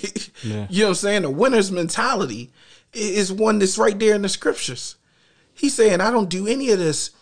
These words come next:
Speaker 2: just to, just to get a participation trophy.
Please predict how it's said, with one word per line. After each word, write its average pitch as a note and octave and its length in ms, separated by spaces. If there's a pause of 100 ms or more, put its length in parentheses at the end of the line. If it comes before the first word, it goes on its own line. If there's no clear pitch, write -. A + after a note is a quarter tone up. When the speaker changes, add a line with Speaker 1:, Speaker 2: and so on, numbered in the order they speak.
Speaker 2:
just - 240
to, C3+ 160
just D#3+ 300
to D#3 40
get C#3+ 120
a C3+ 40
participation D3 800
trophy. E3 400